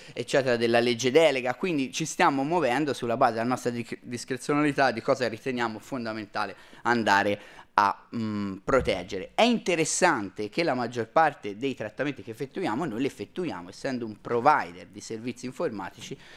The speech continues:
per i nostri clienti, quindi la nostra preoccupazione è quella di essere,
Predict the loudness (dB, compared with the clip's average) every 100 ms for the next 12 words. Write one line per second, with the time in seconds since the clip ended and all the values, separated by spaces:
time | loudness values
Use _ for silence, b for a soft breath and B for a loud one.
0 | B -2 0 0 -6 -12 -10 -2 -2 -2
1 | -4 -2 0 -2 -8 B B B B B
2 | B _ 2 6 6 4 2 2 2 2
3 | 2 0 -2 -2 0 0 2 0 0 0
4 | -2 -4 -4 -4 -6